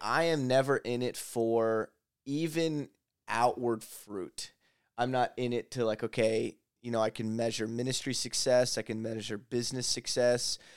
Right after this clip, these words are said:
You know, there was two years of my life where I actually left ministry full-time and started a business, which was so odd to me, but it was so clearly the Lord leading.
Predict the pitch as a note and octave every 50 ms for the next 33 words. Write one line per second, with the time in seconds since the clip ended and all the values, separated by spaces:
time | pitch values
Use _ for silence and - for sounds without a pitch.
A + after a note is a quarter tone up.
0 | - - _ - A#2 A#2 A2+ A2+ A#2+ A#2+ A#2 - - - - B2+ B2 B2 A#2+ A2+
1 | B2 A#2+ A2+ A2+ A2 A2 A2+ A#2 - - A2+ G#2+ A2 A2+ A2+ - - - A2 G#2+
2 | A2 A#2+ A2 G#2+ A2+ - - - - - - - A2+ A2+ A#2 A#2 A2+ - - -
3 | A#2 A2+ A2+ G#2+ - - - A#2 A#2 C3+ - - A#2 G2+ G#2 A2 A2 A2 G#2+ G#2+
4 | A#2 - - - G2+ G#2 G#2 G#2 G#2+ G#2 G#2+ B2 C#3+ C3 A2+ A2 A2 A2+ - -
5 | - - - - - - _ - A2+ A2+ - A#2+ A2 - - - - C#3+ - E3
6 | - A#2+ A#2 A2+ A2 A2 - - A2 G#2+ A2+ A#2+ B2+ - _ _ _ _ _ -
7 | B2+ A#2 F2+ A2 A2+ - - - - B2+ C3 C3+ C3+ - - C3+ B2+ A#2+ A#2 A2+
8 | G#2+ A2 G#2+ A2 G#2+ G#2+ A2+ A#2 B2 A#2+ G#2+ F#2 C#2+ -